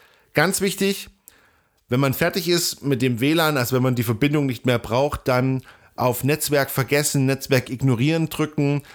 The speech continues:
wie das auch immer in eurem Gerät heißt, damit sich nicht automatisch euer Gerät mit diesem Netzwerk oder vielleicht mit einem gefakten Netzwerk, was vorgibt, dieses Netzwerk zu sein, verbindet.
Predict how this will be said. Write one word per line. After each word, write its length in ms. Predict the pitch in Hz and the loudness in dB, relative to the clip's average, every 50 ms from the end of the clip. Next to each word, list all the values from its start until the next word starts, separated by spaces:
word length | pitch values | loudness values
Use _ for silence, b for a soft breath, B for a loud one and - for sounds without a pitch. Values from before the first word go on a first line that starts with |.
| B B B B B | B B B B B
wie 120 | 120 143 | 0 2
das 260 | 139 147 147 - - - - - _ _ _ _ - | 2 2 0 -2 -8 -14 -20 -20 _ _ _ _ -6
auch 140 | - 127 | -4 0
immer 180 | 151 165 160 156 | 2 2 2 2
in 100 | 147 127 | 2 0
eurem 260 | 123 143 139 135 139 | 2 2 2 2 2
Gerät 320 | 120 120 120 135 135 127 135 | 0 2 2 2 2 2 2
heißt, 400 | 135 127 143 151 151 - - - | 2 2 2 0 0 -2 0 0
damit 320 | 127 123 139 156 151 - | 2 2 2 0 -2 -2
sich 240 | - 151 147 147 135 | -2 -2 -2 0 0
nicht 260 | 135 156 160 - - | 0 0 0 -2 -2
automatisch 840 | - 135 123 - 123 120 123 127 147 - - 160 156 151 - - B B B B B B B B B B | -2 -2 0 0 2 2 2 2 2 0 0 -2 0 0 -2 -6 B B B B B B B B B B
euer 280 | - 127 123 123 123 123 | -2 0 2 2 2 2
Gerät 500 | 110 117 110 110 123 139 165 - - - - | 0 -2 0 2 2 0 0 -2 -8 -12 -2
mit 240 | 139 127 127 120 - | 2 4 4 4 2
diesem 220 | 147 160 170 175 | 0 -2 0 0
Netzwerk 440 | 170 170 170 165 - 170 156 151 151 | 0 0 0 0 0 0 0 0 0
oder 140 | 151 170 165 | -2 -2 -2
vielleicht 320 | 131 160 151 151 143 - | 0 2 2 2 2 0
mit 100 | 151 139 | 0 0
einem 280 | 127 131 139 139 139 127 | 2 2 2 2 2 0
gefakten 600 | - 127 - - - 165 175 170 - - - 131 | -2 -4 -4 0 2 2 2 2 -2 -2 0 2
Netzwerk, 500 | 123 123 113 - - - 123 120 117 - | 2 2 0 0 0 2 2 2 2 2
was 180 | 120 120 - - | -2 -2 -2 -2
vorgibt, 460 | - 151 147 147 139 131 - - - | -2 -2 -2 0 0 -2 -2 -2 -2
dieses 220 | 151 143 135 127 127 | 0 0 0 0 0
Netzwerk 380 | 143 135 - - 131 120 - | -2 -2 0 0 0 0 0
zu 100 | - 120 | -2 -4
sein, 340 | 110 107 117 120 120 123 120 | 0 0 2 2 2 0 0
verbindet. 640 | - 131 113 101 127 120 120 110 101 87 - - | 0 -2 0 2 2 2 2 2 0 -2 -4 -10